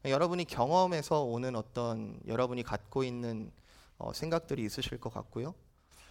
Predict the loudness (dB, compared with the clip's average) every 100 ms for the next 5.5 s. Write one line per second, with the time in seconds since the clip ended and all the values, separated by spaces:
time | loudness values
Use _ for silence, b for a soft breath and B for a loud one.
0 | b b _ -2 0 2 4 6 6 2
1 | 2 2 2 0 -6 -10 _ _ _ _
2 | 0 2 4 4 4 2 -6 -2 0 -2
3 | -2 -4 0 0 0 0 0 0 -2 -4
4 | 0 4 4 4 0 0 0 2 2 -2
5 | -2 -2 -2 -4 -8